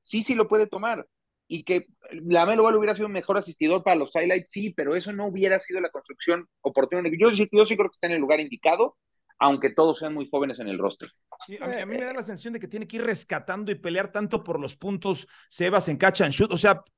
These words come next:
Speaker 2: un, un tipo de dos veintiséis en catch and shoot, que sea esa la forma en la que anota. Insisto, la, la muestra es muy breve e irá madurando, ¿no? Y también en lo físico todavía lo, lo siento muy desconfiado cuando encuentra, eh, el choque, ¿no? Ayer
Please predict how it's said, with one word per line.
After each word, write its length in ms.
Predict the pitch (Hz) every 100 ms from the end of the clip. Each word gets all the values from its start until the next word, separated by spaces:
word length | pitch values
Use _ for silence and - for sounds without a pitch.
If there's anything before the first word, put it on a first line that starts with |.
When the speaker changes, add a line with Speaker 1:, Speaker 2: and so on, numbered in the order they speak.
| -
Speaker 2:
un, 160 | 196 196
un 120 | 180
tipo 300 | 233 233 196
de 80 | 170
dos 180 | 175 185
veintiséis 480 | 214 - 147 202
en 100 | 190
catch 260 | 170 208 -
and 80 | 185
shoot, 220 | - 208
que 100 | -
sea 160 | 147 196
esa 140 | 196
la 100 | 185
forma 240 | - 196 202
en 60 |
la 100 | 151
que 100 | -
anota. 360 | 151 175 208 202 - _ _ _ - - -
Insisto, 380 | 170 151 202 175
la, 140 | 156
la 140 | 156 160
muestra 400 | 180 214 220 214
es 80 |
muy 240 | 165 208 214
breve 460 | 185 185 185 226 - _ _ _
e 100 | -
irá 220 | 147 165 185
madurando, 640 | 196 165 147 170 190 135
¿no? 180 | 147 180
Y 80 | 139
también 300 | 143 175 185
en 80 |
lo 80 | 143
físico 440 | 123 160 175 170 -
todavía 320 | 135 156 160
lo, 160 | 143
lo 160 | 135 131
siento 300 | - 175 170
muy 280 | 156 165 180
desconfiado 680 | 165 - 135 - 160 165 143
cuando 220 | 131 127
encuentra, 480 | 123 156 143 156 - _ _
eh, 220 | 131 123 - 147
el 180 | 147 143
choque, 400 | 175 190 190 123
¿no? 160 | 165
Ayer 480 | 156 135 139 165 139